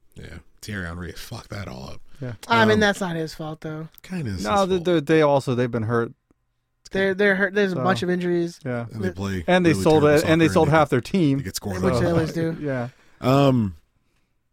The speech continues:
Speaker 1: the answer that I'm supposed to answer is I want Miguel Herrera first, and then Schelotto second,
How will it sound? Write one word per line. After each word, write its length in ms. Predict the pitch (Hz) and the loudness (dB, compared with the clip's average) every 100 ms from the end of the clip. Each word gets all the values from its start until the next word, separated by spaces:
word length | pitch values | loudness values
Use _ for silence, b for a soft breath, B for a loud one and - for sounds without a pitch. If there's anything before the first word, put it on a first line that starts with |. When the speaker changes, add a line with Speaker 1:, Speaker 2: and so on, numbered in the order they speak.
| _ _ _ _ _ _ _ _ _ _ - - - _ _ - - - _ _ _ _ _ - b b b b b b | _ _ _ _ _ _ _ _ _ _ -20 -20 -20 _ _ -20 -20 -20 _ _ _ _ _ -20 b b b b b b
Speaker 1:
the 160 | 127 151 | 0 2
answer 400 | 175 - 101 92 - _ _ _ _ - | 2 2 0 -2 -10 _ _ _ _ -2
that 140 | 113 | -2
I'm 80 | 104 | 0
supposed 320 | - 120 110 | 2 2 0
to 80 | 85 | -6
answer 300 | 76 78 - _ _ _ - | -10 -12 -16 _ _ _ -10
is 440 | 98 90 80 - - | -6 -4 -6 -12 -12
I 100 | 92 | -6
want 260 | 92 92 80 92 | -4 -4 -6 -10
Miguel 320 | 90 92 85 | -8 -6 -6
Herrera 260 | 90 82 80 | -6 -8 -8
first, 440 | 85 78 - - _ _ _ _ _ _ - | -10 -10 -12 -18 _ _ _ _ _ _ -12
and 140 | 92 | -8
then 460 | 87 87 85 82 76 - _ | -6 -6 -6 -8 -12 -18 _
Schelotto 600 | - - 92 87 - 87 | -16 -10 -8 -6 -6 -6
second, 480 | - 82 82 76 | -6 -8 -10 -12